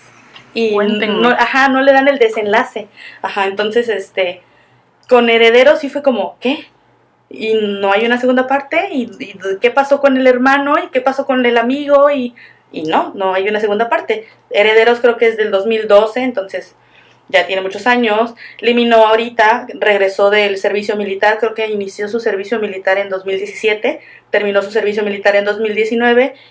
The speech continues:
Speaker 1: y empezó grabaciones del Rey, que es el, es el dorama que es más como popular ahorita, este, en Netflix, se acaba de terminar, etcétera. Es muy bueno también. Mm, también te habla, por ejemplo, de esta diferencia cultural que había antes entre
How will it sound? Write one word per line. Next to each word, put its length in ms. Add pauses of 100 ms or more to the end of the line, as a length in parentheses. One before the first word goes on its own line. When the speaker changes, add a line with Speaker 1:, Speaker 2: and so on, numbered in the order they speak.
(100)
Speaker 1:
y 80
empezó 260
grabaciones 540
del 200
Rey, 260
que 120
es 120
el, 380 (420)
es 180
el 140
dorama 320
que 140
es 120
más 380
como 400
popular 480
ahorita, 440 (500)
este, 840
en 80
Netflix, 380
se 60
acaba 180
de 60
terminar, 500
etcétera. 460 (280)
Es 160
muy 140
bueno 420
también. 540 (340)
Mm, 760 (680)
también 320
te 80
habla, 240
por 100
ejemplo, 380
de 80
esta 180
diferencia 520
cultural 460
que 100
había 260
antes 260
entre 340